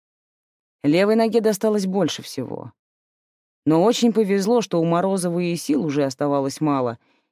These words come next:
и замахивался прутом он из положения лежа. Кровоподтек разлился знатный, но кость не повредилась. С Матровым из травмпункта пересекаться точно больше не хотелось. Остальное вообще не стоило внимания.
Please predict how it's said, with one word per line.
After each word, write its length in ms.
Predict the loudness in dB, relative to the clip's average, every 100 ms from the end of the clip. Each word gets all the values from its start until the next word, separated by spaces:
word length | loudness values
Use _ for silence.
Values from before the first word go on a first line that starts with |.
| -6
и 80 | 0
замахивался 720 | 2 2 0 -2 -4 -2 -4
прутом 440 | -4 -4 0 0
он 160 | 2 0
из 100 | -2
положения 580 | -2 -2 0 2 2 2
лежа. 460 | 2 0 -2 -10 -14 _ _ _ _ _ _ _ _
Кровоподтек 680 | 0 0 2 0 2 0 2
разлился 540 | 0 2 0 0 -2
знатный, 580 | 2 4 2 0 -8 -10 _ _ _ _ -2
но 180 | -2
кость 260 | 0 -2 -2
не 100 | -4
повредилась. 760 | -2 -4 -4 -4 -4 -8 -20 _ _ _ _ _ _ _ _ _
С 120 | -4
Матровым 580 | 2 2 2 2 2 2
из 80 | 0
травмпункта 720 | 0 0 0 0 0 0 -2
пересекаться 640 | -2 -4 -4 -2 -2 -2
точно 340 | -2 -2 0 -2
больше 300 | -2 -2 -2
не 80 | -2
хотелось. 640 | -4 -8 -8 -8 -12 -20 _ _ _ _ _ _ _ _
Остальное 680 | -12 -4 -2 0 0 0 0
вообще 400 | -2 -4 -4 -2
не 140 | -2 -2
стоило 320 | -6 -8 -6
внимания. 560 | -6 -6 -6 -8 -10